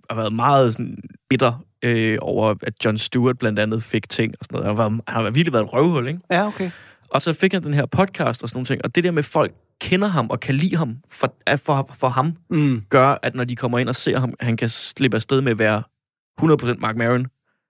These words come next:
Speaker 2: Okay,
Speaker 1: Og
Speaker 2: ja.
Speaker 1: ikke, ikke sådan... Altså, jeg tror, det er en ulempe for ham, at hvis han kommer ud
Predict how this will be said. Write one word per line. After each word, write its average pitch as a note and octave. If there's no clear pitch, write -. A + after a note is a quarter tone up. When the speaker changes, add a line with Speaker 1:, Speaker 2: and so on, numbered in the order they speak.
Speaker 2:
Okay, G#3+
Speaker 1:
Og B2
Speaker 2:
ja. B2+
Speaker 1:
ikke, C#3
ikke C#3+
sådan... A#2
Altså, D3+
jeg C#3+
tror, F3
det D3
er D3+
en -
ulempe F3+
for B2
ham, C#3
at B2+
hvis B2
han A#2+
kommer A#2
ud A#2+